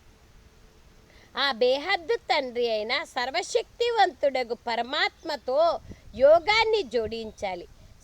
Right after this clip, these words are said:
సర్వశక్తివంతుడు ప్రకృతి పతి పరమాత్మ, అంతేకాని కృష్ణుడు కాదు. కల్పపూర్వము కూడా సాక్షాత్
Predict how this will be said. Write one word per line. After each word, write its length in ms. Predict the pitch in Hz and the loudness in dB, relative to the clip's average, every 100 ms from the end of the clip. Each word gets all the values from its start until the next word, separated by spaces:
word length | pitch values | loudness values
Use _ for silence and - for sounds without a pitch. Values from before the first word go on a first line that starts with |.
| - | -4
సర్వశక్తివంతుడు 1300 | 262 269 320 - 330 - 415 453 415 330 285 247 240 302 - | -2 0 -2 -4 -8 -4 -2 2 2 2 -2 -2 -4 -6 -6
ప్రకృతి 600 | 277 254 - 403 - 440 427 - | -6 -6 -6 -8 -2 -2 -2 -4
పతి 320 | 294 269 453 415 - | -4 2 2 2 -2
పరమాత్మ, 540 | 247 226 247 247 - 208 - - - - | -6 -4 -6 -6 -8 -12 -14 -20 -18 -10
అంతేకాని 680 | 226 311 320 311 285 294 359 - | -6 2 2 2 -2 -2 -4 -8
కృష్ణుడు 460 | 320 - 370 415 427 285 | -12 -8 -4 -2 -2 -6
కాదు. 220 | 214 180 - - - - - | -8 -10 -16 -20 -20 -12 -2
కల్పపూర్వము 920 | 311 339 392 403 - 381 392 392 392 | 0 0 0 -2 -2 -4 0 0 0
కూడా 320 | 392 359 392 427 | -4 -6 -4 -4
సాక్షాత్ 760 | - - 302 - - 415 415 | -6 -8 -8 -8 -6 -4 -4